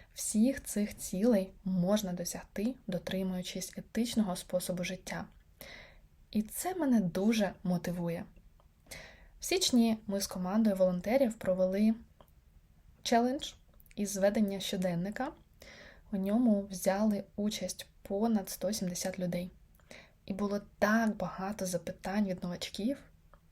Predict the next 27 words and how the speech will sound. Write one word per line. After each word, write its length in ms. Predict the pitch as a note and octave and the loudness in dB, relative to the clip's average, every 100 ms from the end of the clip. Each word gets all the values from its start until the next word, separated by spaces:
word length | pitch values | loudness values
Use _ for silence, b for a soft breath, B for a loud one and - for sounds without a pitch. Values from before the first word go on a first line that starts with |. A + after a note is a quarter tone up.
| _ | _
і 80 | - | -6
необхідність 840 | F#3+ F#3+ - - G#3+ G#3+ F#3 - | -4 -4 -8 -4 2 2 0 -6
дати 440 | F#3+ F#3+ G#3 G#3+ F#3 | -4 -2 -4 -4 -6
відповідь 500 | F#3+ G#3+ G3 F#3+ F#3+ | -6 -8 -6 -6 -6
на 80 | F#3 | -2
них 200 | G3 G3 | -2 -2
тут 200 | G3+ F#3 | -4 -4
і 40 | |
зараз, 520 | F3+ F3+ A3 G3 - - B B B B - | -4 -4 -2 -6 -10 -18 B B B B -6
що 180 | - | -4
сама 340 | F#3+ F#3 G3+ D#4+ | -2 0 0 0
собою 400 | - G3+ G3 A3 | -2 -2 2 2
народилась 560 | F3+ F3 F#3 F#3+ - | 2 -2 -2 -4 -4
ідея 360 | F3+ E3+ F#3+ G#3+ | -4 -2 -2 -2
записати 680 | - - F3+ - F#3 F#3 F3+ | -2 -4 -6 -4 -6 -4 -2
міні-аудіокурс 1200 | F3+ G#3+ A3+ A3 F3+ F#3 F#3 F3 - B3+ - - - - | 0 2 2 0 -4 -4 -4 -6 0 -2 -2 -14 -16 -14
з 80 | |
практики 580 | - F3 F3+ G#3 A3 F#3+ | -8 -4 -4 -4 -6 -6
ведення 520 | F3+ F3 G#3+ G3 F#3+ - | -4 -2 0 -2 -4 -10
шестиразового 800 | - F3 - E3 E3 F3+ F3+ F3+ | -10 -10 -6 -6 -4 -6 -8 -8
щоденника. 600 | - - E3+ F3 F3+ G3+ - - - _ - B B B B B - | -8 -6 -6 -6 -8 -12 -14 -20 -20 _ -16 B B B B B -6
І 80 | F#3 | -4
зараз 520 | F3 F3 G#3 F#3 - - | 0 0 -2 -4 -8 -6
ви 180 | F#3 F3+ | -4 -4
слухаєте 640 | F3+ F3+ - G3+ - F3+ - | -4 -6 -4 -6 -6 -10 -6
його 300 | F3+ F3 F3 | -6 -2 -2
вступний 560 | F3+ - F#3 - F#3 | -2 -6 -6 -4 -4